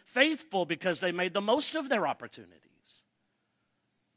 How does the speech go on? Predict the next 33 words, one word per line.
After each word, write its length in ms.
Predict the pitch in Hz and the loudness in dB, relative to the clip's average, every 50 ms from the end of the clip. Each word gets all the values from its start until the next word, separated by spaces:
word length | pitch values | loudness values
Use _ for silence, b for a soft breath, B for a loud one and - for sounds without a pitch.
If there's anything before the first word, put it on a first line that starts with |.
| _ _ _ _ _ _ _ _ _ _ _ - | _ _ _ _ _ _ _ _ _ _ _ -4
So 120 | 233 285 | 0 2
I'm 80 | 294 311 | 4 4
gonna 160 | 330 330 330 | 4 4 4
put 240 | 233 294 302 294 247 | 4 4 2 2 2
one 240 | 254 302 330 339 320 | 2 4 4 6 8
application 720 | 302 294 - 247 240 - - 240 233 214 - - 196 180 | 6 6 6 4 2 2 2 -2 -2 0 0 0 -2 -2
piece 340 | - - 202 196 180 - - | -2 -6 -6 -6 -6 -6 -6
with 140 | 180 151 185 | -4 -4 -4
each 220 | 185 175 - - | -4 -4 -4 -8
of 100 | 160 135 | -6 -4
these 260 | 147 135 139 - - | -4 -4 -2 -2 -4
three. 380 | - - 143 135 120 101 101 117 | -4 -6 -8 -10 -8 -8 -8 -8
And 80 | 135 | -4
when 140 | 175 220 233 | -2 -2 -2
it 100 | 233 226 | -2 -2
comes 260 | - 247 302 311 269 | -2 -2 -2 -2 -2
to 100 | - 240 | -4 -6
this 300 | 208 185 247 269 - - - - | -6 -4 -2 -2 -2 -2 0 2
idea, 640 | 175 165 151 139 123 135 131 120 117 123 156 175 B B B B B B B | 2 2 2 0 -2 -6 -8 -4 -2 -2 -2 -2 B B B B B B B
don't 240 | 240 254 269 262 208 | 6 6 6 6 4
be 160 | 247 233 208 | 2 2 2
slothful 1080 | - - - - 220 220 220 220 233 269 285 285 247 - - - 247 240 240 240 247 - | 0 0 0 0 0 0 2 6 8 8 8 8 6 2 -6 0 2 4 4 4 4 2
in 240 | - 233 233 233 233 - - | 0 0 2 2 0 0 2
our 480 | 208 214 208 208 202 190 196 196 190 170 | 4 6 6 6 4 4 2 2 0 0
zeal, 880 | 139 135 151 143 175 233 247 208 151 123 101 95 104 117 196 - 233 _ _ _ _ _ _ _ _ _ _ _ _ _ _ _ _ _ _ _ _ _ _ _ _ _ _ _ _ _ - | -4 -6 -8 -6 -4 -4 -4 -4 -6 -8 -12 -14 -10 -8 -8 -8 -10 _ _ _ _ _ _ _ _ _ _ _ _ _ _ _ _ _ _ _ _ _ _ _ _ _ _ _ _ _ 0
I 60 | 208 | 2
want 200 | 233 247 285 330 | 6 6 8 8
us 140 | 330 262 - | 6 6 2
to 80 | 254 214 | 0 0
be 100 | 247 240 | 0 0
thinking 380 | - 247 247 - - 247 220 | 2 0 0 0 0 0 2
about 260 | 208 190 196 185 196 185 | 4 4 6 4 4 2
evangelism. 720 | 160 180 170 160 151 - - 135 113 107 95 - - 80 | 2 -2 -2 -2 -4 -8 -10 -10 -10 -8 -8 -8 -8 -10